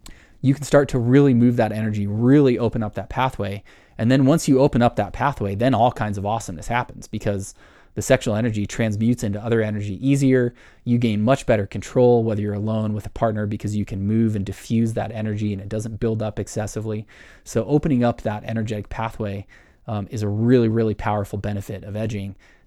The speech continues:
And, uh, a-, and that's really the way to do that. I mean, yeah, you can do that with a partner, but even if you are married, you know, even if you're having sex on a regular basis, you taking the time to edge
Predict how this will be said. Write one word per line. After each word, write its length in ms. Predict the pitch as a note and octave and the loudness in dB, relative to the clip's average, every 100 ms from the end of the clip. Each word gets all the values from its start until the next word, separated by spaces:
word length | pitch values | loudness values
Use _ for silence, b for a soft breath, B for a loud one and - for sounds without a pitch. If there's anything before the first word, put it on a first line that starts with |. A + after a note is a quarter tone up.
| - | -8
And, 560 | G#2+ G2 G2 G2 G2 - A#2 | -4 -4 -4 -6 -8 -10 -8
uh, 320 | G2+ G2+ G2+ | -6 -6 -8
a-, 40 | A#2 | -10
and 240 | A#2 A2 | -4 0
that's 220 | A#2+ - | 0 2
really 180 | C#3+ C#3 | 4 4
the 120 | A2+ | 2
way 320 | G2+ A2+ C3 B2 | 2 4 4 2
to 200 | - A#2+ | 0 -2
do 280 | G2+ C3 | 2 4
that. 340 | A3 F#2+ - - | 6 4 0 -6
I 60 | |
mean, 160 | A2 A2 | -2 0
yeah, 260 | A2 C3 C3 | 2 4 2
you 220 | A#2+ C#3+ | 0 0
can 180 | C3 G#2+ | 0 2
do 140 | A#2+ | 2
that 200 | C3+ G2+ | 2 0
with 140 | G#2+ | -4
a 60 | E2+ | -8
partner, 560 | - A#2+ D3 G2 G2 - b b b | -4 0 0 -2 -6 -10 b b b
but 140 | A2+ A#2 | -6 -2
even 240 | C#3 G3 | 0 2
if 160 | F3 C3 | 0 0
you 160 | A#2 - | -2 2
are 180 | A#2+ E3+ | 4 4
married, 540 | A2 G2+ G2+ G2+ G2+ b b b | 2 0 0 -2 -6 b b b
you 80 | A2 | -10
know, 100 | G#2 | -6
even 220 | A2+ D#3 | -2 -2
if 80 | C3+ | -2
you're 80 | G2 | -2
having 240 | A#2+ G#2 | -2 -2
sex 260 | - A2+ - | -2 -2 -2
on 80 | G2 | -4
a 40 | |
regular 260 | G#2 A2 F#2+ | -2 -2 0
basis, 440 | A2+ B2+ G2 - | 0 0 -4 -6
you 280 | A2 B2 E3 | -6 -2 -2
taking 280 | D#3 C#3 G#2+ | 0 -2 -2
the 60 | |
time 320 | G2+ A2+ B2 | -4 -4 -4
to 140 | G2 - | -6 -4
edge 480 | A#2+ A2 G2+ G2+ | 0 2 0 -8